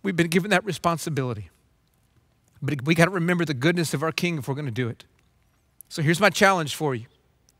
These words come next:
I want you today, at some point today, to take a moment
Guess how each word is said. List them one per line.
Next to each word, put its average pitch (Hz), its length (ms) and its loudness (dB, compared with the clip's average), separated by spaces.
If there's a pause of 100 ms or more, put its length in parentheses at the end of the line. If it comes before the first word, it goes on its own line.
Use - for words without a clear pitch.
(720)
I 170 100 6
want 202 360 2
you 180 180 2
today, 143 520 4
at 165 140 -4
some 208 300 6
point 196 300 -2
today, 127 480 -2 (680)
to 151 100 -8
take 202 260 2
a 185 40 4
moment 151 520 0